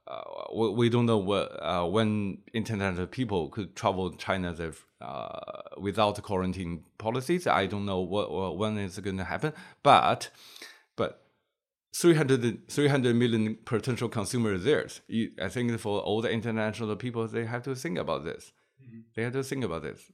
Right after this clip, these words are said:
Speaker 1: Yeah. And the, uh, and also that, that's why I said, I suggest just to come to China,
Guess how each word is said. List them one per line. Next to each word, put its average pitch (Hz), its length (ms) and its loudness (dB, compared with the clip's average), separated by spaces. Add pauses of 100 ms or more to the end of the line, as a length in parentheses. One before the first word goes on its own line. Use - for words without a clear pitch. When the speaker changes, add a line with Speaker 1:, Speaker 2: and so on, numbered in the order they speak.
Speaker 1:
Yeah. - 140 -12 (360)
And 104 320 0
the, 101 240 2
uh, 95 180 4
and 104 200 0
also 127 280 0
that, 107 220 0
that's 135 220 2
why 127 280 6
I - 20 2
said, 107 400 0
I 101 80 0
suggest - 640 0 (300)
just 139 180 0
to 135 80 4
come 113 240 0
to 101 100 -4
China, 110 540 -2